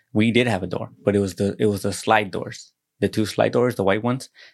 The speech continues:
So I do remember that one, but in my mom's room, there was not. And, and every mo-, every place that my mom had a room, there usually never was that I remember. I don't, I remember.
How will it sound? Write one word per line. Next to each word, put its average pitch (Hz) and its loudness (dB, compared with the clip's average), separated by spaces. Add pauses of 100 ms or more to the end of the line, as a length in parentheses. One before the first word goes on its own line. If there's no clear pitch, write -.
(100)
So 110 4
I 104 6
do 127 2
remember 113 2
that 104 4
one, 98 -4
but - 2
in 98 -2
my 98 2
mom's 120 2
room, 175 2 (400)
there 104 4
was 90 -6
not. 95 0 (220)
And, 98 -2
and 98 -2
every 117 4
mo-, 127 4
every 131 0
place 143 2
that 120 2
my 107 0
mom 107 0
had 120 2
a - 0
room, 123 -2
there 98 -2
usually 104 -2
never 92 0
was - -4 (520)
that 98 4
I 95 6
remember. 95 -4 (480)
I 107 0
don't, 101 -2
I 98 2
remember. 98 -2